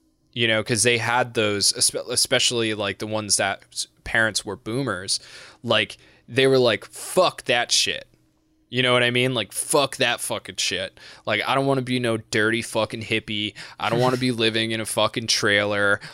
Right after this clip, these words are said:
Speaker 1: I don't wanna be fucking living in a low income house. Like, I'm gonna be fucking rich."
Speaker 2: Right.
Speaker 1: Or I'm going to pretend to be rich.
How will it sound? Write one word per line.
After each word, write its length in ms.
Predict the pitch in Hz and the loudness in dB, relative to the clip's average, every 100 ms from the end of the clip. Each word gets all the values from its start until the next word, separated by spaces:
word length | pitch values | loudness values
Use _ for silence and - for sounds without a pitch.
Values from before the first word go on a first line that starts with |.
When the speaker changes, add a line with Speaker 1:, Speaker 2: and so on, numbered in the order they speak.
| - | -6
Speaker 1:
I 80 | 110 | -2
don't 120 | 117 | 2
wanna 160 | 127 131 | 2 2
be 220 | 131 131 | 2 0
fucking 400 | 123 127 120 127 | 2 0 0 -2
living 320 | 120 117 120 120 | 0 2 0 -2
in 100 | 120 | -4
a 60 | |
low 400 | 113 104 107 113 | -4 0 2 4
income 380 | 117 113 123 117 | 2 0 -2 -2
house. 580 | 110 104 104 104 107 - | -2 -2 0 0 0 0
Like, 240 | 98 98 - | 0 -6 -4
I'm 180 | 120 135 | -2 0
gonna 160 | 139 | -2
be 160 | 127 113 | -4 -6
fucking 800 | - - - 120 - 92 85 87 | -8 -8 -2 -2 -2 -12 -14 -10
rich." 540 | 87 - - - - - - | -10 -6 -2 -2 -2 -10 -12
Speaker 2:
Right. 280 | 92 87 82 - | -8 -8 -8 0
Speaker 1:
Or 340 | 165 160 170 | 6 8 8
I'm 180 | 165 160 | 6 2
going 300 | 147 151 147 | 2 2 2
to 80 | 123 | -2
pretend 580 | - 113 - - 113 98 | -4 -6 -4 -2 -2 -4
to 80 | 87 | -8
be 180 | 92 | -8
rich. 540 | 90 87 - - - | -8 -10 -14 -8 -6